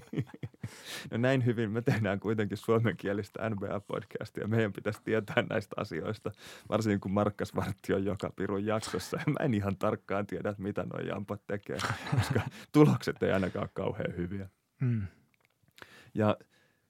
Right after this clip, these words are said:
Speaker 1: sen lisäksi
Speaker 2: Tossa
Speaker 1: tota
Speaker 2: olisi ehkä se säästöpaikka sitten, missä voitaisiin niitä, <laughs> et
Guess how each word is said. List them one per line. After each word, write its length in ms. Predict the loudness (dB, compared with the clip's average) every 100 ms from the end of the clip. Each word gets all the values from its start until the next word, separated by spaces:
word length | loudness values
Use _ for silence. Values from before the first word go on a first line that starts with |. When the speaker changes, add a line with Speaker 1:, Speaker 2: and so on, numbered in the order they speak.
| _ 2
Speaker 1:
sen 240 | 8 10
lisäksi 340 | 10 6 4 6
Speaker 2:
Tossa 200 | 6 6
Speaker 1:
tota 60 |
Speaker 2:
olisi 160 | 4 4
ehkä 180 | 0 -2
se 140 | -2
säästöpaikka 840 | 0 2 2 -2 -8 -8 -8 -8
sitten, 220 | -12 -10 -4
missä 180 | -4
voitaisiin 300 | -4 -4 0
niitä, 200 | 0 4 4 6
<laughs> 180 | 6 6
et 160 | 6